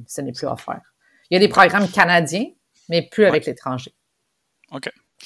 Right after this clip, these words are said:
Speaker 2: Ça fait le lien avec le prochain segment, en l'occurrence, parce que, euh, sur ta to-do list, tu nous dis, tu veux redonner à la société. Donc, comme tu le dis, t'as pu participer à ce programme-là. Donc, t'as envie, effectivement, euh,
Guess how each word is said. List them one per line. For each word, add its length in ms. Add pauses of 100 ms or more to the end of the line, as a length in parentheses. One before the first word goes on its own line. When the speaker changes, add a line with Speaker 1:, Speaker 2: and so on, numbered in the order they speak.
(320)
Speaker 2:
Ça 140
fait 160
le 60
lien 120
avec 220
le 80
prochain 320
segment, 300
en 40
l'occurrence, 400
parce 160
que, 140
euh, 160
sur 200
ta 120
to-do 260
list, 400
tu 180
nous 100
dis, 160
tu 120
veux 80
redonner 240
à 60
la 80
société. 480
Donc, 140
comme 120
tu 140
le 20
dis, 140
t'as 80
pu 160
participer 480
à 40
ce 60
programme-là. 540
Donc, 160
t'as 80
envie, 200
effectivement, 640
euh, 40